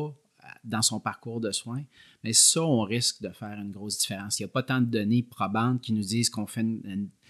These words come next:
tu sais, qu'en, qu'en bout de ligne, ça change grand-chose, mais on le sait qu'une prise en charge adéquate, rapide, où on va adresser les problèmes psychosociaux,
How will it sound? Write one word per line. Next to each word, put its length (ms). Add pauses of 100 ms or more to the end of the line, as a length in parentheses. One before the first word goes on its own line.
(180)
tu 40
sais, 160
qu'en, 200 (100)
qu'en 180
bout 140
de 100
ligne, 220
ça 160
change 240
grand-chose, 380 (280)
mais 80
on 80
le 60
sait 280
qu'une 200
prise 260
en 160
charge 460
adéquate, 720 (340)
rapide, 800 (360)
où 160
on 60
va 300
adresser 580 (280)
les 60
problèmes 380
psychosociaux, 960